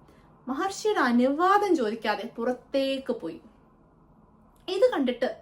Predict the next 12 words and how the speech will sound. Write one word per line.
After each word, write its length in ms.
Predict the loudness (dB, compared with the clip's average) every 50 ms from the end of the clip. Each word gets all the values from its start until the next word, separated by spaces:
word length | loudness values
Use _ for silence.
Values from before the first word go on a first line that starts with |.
| -18 -8
പതഞ്ജലി 440 | -6 -6 -6 -2 -4 0 0 0 2
മഹർഷിക്ക് 500 | 2 2 0 0 -2 -4 -10 -8 -8 -8 -8
കലശലായ 1040 | -6 -6 -6 -6 -4 -4 -6 -6 -8 -10 -14 -8 0 2 4 4 4 2 2 0 -4
ദേഷ്യം 440 | -4 -6 -8 -10 -10 -8 -10 -8
വരും. 220 | -8 -10 -12 -14 -18 -20 -20 -20 _ _ -20 -20 _ _ _ _ _ _ _ _ _ _ -20 _ -20 -20 -20 -20 -20 -20 -20 -20 -20 -20 _ _ -20 -20 _ -2
അദ്ദേഹം 440 | 0 0 2 2 0 0 0 0 0 -2 -4 -8 -20 -20 -20 -20 -16 -2
കോപം 460 | 2 4 6 6 6 4 4 4 2 4
കൊണ്ട് 220 | 4 4 2 2
വിറയ്ക്കും. 680 | 2 0 0 0 -2 -2 -4 -6 -14 -12 -10 -10 -10 -10 -16 -16 -16
വിറച്ചിട്ട് 760 | -12 -6 -2 -2 -2 -2 -2 -6 -6 -6 -6 -6 -4 -4 -4 -6 -6 -14 -12
എല്ലാ 760 | -8 -2 0 2 2 2 2 0 0 0 2 2 4 2 2 -2
ശിഷ്യന്മാരെയും 680 | -4 -8 -14 -6 -4 -2 0 0 0 0 -4 -6 -8